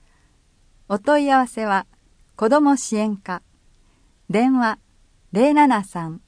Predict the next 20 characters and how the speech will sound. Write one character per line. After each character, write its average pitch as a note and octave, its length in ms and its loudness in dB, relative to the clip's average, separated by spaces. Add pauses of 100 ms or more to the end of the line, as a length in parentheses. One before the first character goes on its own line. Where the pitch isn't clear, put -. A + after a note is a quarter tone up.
(320)
四 C#4 280 4
四 D4+ 260 2
一 F#3+ 260 -6
の D#3 200 -6 (220)
二 B3 260 2
五 B3+ 240 2
五 F3+ 260 -4
五、 F3 320 -6 (800)
フ C4+ 100 0
ァ D4+ 60 4
ッ - 120 -14
ク - 100 -20
ス - 240 -14 (540)
零 B3 200 4
七 C4 280 2
三 E3 400 -10 (360)
四 C4 260 4
四 C#4+ 280 2
一 F3+ 220 -8
の D#3+ 220 -8